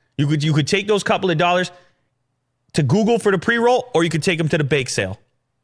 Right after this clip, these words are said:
All right? Rice Krispie Square, gingerbread cookie, Timbits, birthday cake. It's up to you. Wow. It's,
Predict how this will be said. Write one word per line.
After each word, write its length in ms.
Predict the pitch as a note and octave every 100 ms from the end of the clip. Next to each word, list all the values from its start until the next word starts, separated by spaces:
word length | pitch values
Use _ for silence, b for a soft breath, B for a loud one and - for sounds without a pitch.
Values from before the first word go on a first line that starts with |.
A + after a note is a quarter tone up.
| _ _ _ _ -
All 60 |
right? 180 | A#2+ D3+ - _ _ _ _ _
Rice 240 | C3+ D#3 -
Krispie 420 | E3 D3+ - D#3
Square, 440 | - D3 C3 C#3+ - _ _ _ _ _ _ _ -
gingerbread 760 | A2 B2+ E3+ D#3+ D3+ E3 D#3 -
cookie, 500 | C#3 B2+ B2+ C3+ - _ _ _ _ _ _ _ _ _ _ _ _
Timbits, 760 | - F3+ F3 E3+ E3+ - - - _ _ -
birthday 560 | G#2 E3+ F3 F3+ E3
cake. 560 | D#3 F3 D#3+ D3+ - - _ _ _ _ _ _ _ _ _ _
It's 100 | -
up 160 | D3+
to 100 | -
you. 240 | B2 G2+ A2+ _ _ _ _ _ _ _ _ _ - -
Wow. 440 | G2+ C#3+ C#3+ F2 - _ _ _ _ _ _ _ _ _ _ _ _ _ _ _ _ _ _ _ _ _
It's, 240 | G3+ A3